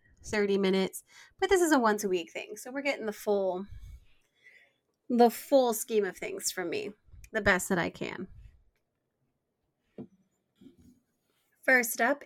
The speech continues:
is the N B A, which is currently in the playoffs. Um, semifinals are going on right now. We have the Phoenix Suns playing the Los Angeles Clippers and the Milwaukee Bucks taking on the Atlanta Hawks.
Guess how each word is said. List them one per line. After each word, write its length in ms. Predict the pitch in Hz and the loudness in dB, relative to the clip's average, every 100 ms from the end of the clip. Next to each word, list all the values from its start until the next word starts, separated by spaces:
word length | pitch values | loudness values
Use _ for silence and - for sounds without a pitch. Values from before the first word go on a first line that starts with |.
| - | 0
is 340 | 208 202 196 - | 2 4 0 -6
the 380 | 214 208 202 - | -2 2 2 0
N 180 | 196 196 | -4 -2
B 200 | 196 190 | 0 2
A, 260 | 190 254 311 _ _ - - - - | 2 -2 -6 _ _ -20 -20 -20 -10
which 160 | 226 | -6
is 120 | 233 | -4
currently 640 | - 262 254 269 269 311 240 | -4 -2 -2 0 -2 0 2
in 120 | 208 | 2
the 80 | 202 | 0
playoffs. 680 | - 196 190 190 240 - - | 0 2 4 4 2 -4 -4
Um, 360 | 196 190 185 190 - - - | -2 -2 -2 -4 -8 -18 -8
semifinals 880 | - 226 226 220 226 220 226 262 262 | 4 6 8 6 6 6 6 4 4
are 120 | 240 | 2
going 320 | 240 254 233 | 4 4 4
on 240 | 208 226 | 4 2
right 280 | 226 196 196 | 4 4 4
now. 520 | 202 190 185 196 311 | 4 4 4 4 4
We 340 | 294 214 202 220 | 2 2 4 4
have 560 | 185 202 180 170 170 - - - - _ | 4 4 4 4 -2 -8 -20 -20 -20 _
the 60 | 220 | -10
Phoenix 440 | 220 214 202 - | -2 0 0 -2
Suns 440 | - 202 208 240 - | 0 0 0 -4 -6
playing 600 | 226 196 190 185 185 185 | -2 0 2 0 -2 0
the 120 | 196 | 2
Los 260 | 185 185 | 2 2
Angeles 380 | 202 196 185 185 | 2 2 0 0
Clippers 640 | - 262 269 262 262 262 - - - - - | 2 6 10 12 12 8 2 -14 -20 -20 -6
and 160 | 208 202 | 0 2
the 60 | |
Milwaukee 480 | 202 190 185 185 196 | 4 4 4 2 0
Bucks 460 | 196 247 247 - - | 0 4 4 4 0
taking 300 | 214 220 196 | 2 4 4
on 160 | 190 | 6
the 100 | 190 | 4
Atlanta 440 | 185 180 165 156 175 | 4 2 2 2 2
Hawks. 640 | - 254 175 - - | 8 10 10 8 -4